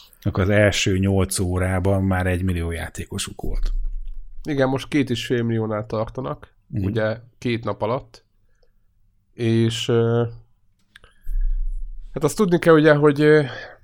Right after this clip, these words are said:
Speaker 2: hát számomra a Battle Royale mód az nem a, hát úgymond nem az a, nem az a mód, ami miatt én nekem azonnal vásárolok.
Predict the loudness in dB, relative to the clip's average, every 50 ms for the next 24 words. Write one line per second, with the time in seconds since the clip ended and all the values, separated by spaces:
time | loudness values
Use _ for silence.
0 | -20 -20 -14 -12 -10 -4 0 2 2 4 4 4 4 4 4 4 4 4 2 2
1 | 2 0 0 2 2 2 2 4 4 6 6 6 6 6 4 2 0 -2 -2 0
2 | 0 0 0 -2 0 0 0 0 0 2 2 2 4 4 4 4 2 0 -2 -8
3 | -8 -8 -6 -4 -4 -4 -2 -2 0 2 2 4 4 4 4 4 4 2 2 2
4 | 0 0 0 2 2 2 0 0 0 0 0 0 -2 -2 -2 -2 -2 -4 -4 -4
5 | -6 -6 -6 -6 -8 -8 -8 -8 -8 -6 -6 -4 -4 -2 -2 -2 -2 -2 -4 -4
6 | -4 -4 -4 -4 -4 -4 -6 -8 -8